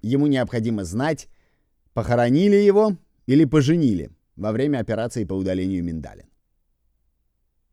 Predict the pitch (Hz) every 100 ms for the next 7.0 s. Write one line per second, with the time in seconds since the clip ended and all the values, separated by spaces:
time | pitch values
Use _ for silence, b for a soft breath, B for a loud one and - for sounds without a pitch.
0 | - 104 151 151 110 - 107 107 - 117
1 | 135 127 101 101 - 90 85 80 78 73
2 | 52 _ _ _ _ _ _ _ _ _
3 | _ _ _ _ _ _ _ b b b
4 | b b - - 151 185 180 190 131 147
5 | 127 113 110 123 131 151 151 147 139 -
6 | 90 85 85 101 - 123 160 104 - -